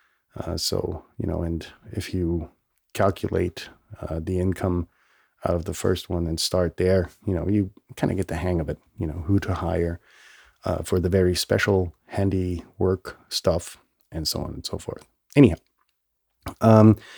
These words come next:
interest income, I think, uh, is pretty much self-explanatory also, uh, because,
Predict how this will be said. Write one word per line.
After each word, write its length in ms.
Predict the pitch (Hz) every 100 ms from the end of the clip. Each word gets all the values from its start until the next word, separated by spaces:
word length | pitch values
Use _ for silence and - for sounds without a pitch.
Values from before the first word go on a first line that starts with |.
| - - - - - _
interest 420 | 156 175 147 110
income, 540 | 110 107 110 147 170 165 - -
I 60 |
think, 380 | 113 127 120 -
uh, 340 | 110 104 107 87 - _
is 600 | 117 110 107 - - - - _ _
pretty 180 | - 170
much 200 | 139 123
self-explanatory 1160 | - 113 110 - 107 104 104 - 92 85 87 - _
also, 500 | - 95 - 101 127 - _ _
uh, 260 | - 104 90
because, 420 | 90 - 98 90